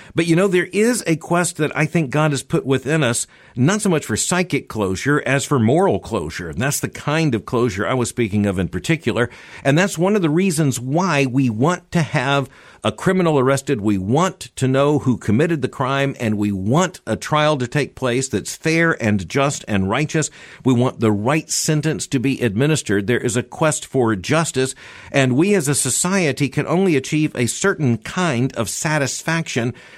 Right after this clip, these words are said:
and it's a very limited satisfaction with knowing that justice has been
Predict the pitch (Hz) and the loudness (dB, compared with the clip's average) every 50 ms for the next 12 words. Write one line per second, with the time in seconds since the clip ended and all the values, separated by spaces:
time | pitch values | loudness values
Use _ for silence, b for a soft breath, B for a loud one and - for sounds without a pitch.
0 | B B - 139 175 170 - 165 196 202 196 170 160 208 247 285 277 208 151 110 | B B -2 0 0 0 0 0 2 2 2 2 2 2 0 0 0 0 -2 -2
1 | - - 101 90 78 73 - - - 87 80 82 - - 160 156 139 127 131 165 | 0 0 0 0 0 -2 -4 -4 -4 -4 -4 -4 -2 -2 0 0 0 2 2 2
2 | 180 175 147 135 139 - - - - 139 147 - - 175 202 175 - - - 135 | 2 2 2 2 2 0 -2 -2 -2 -2 -2 -2 -2 -2 -2 -4 -4 -4 -4 -2
3 | 120 135 131 120 95 101 101 104 107 | -2 -2 -2 -2 0 0 2 2 0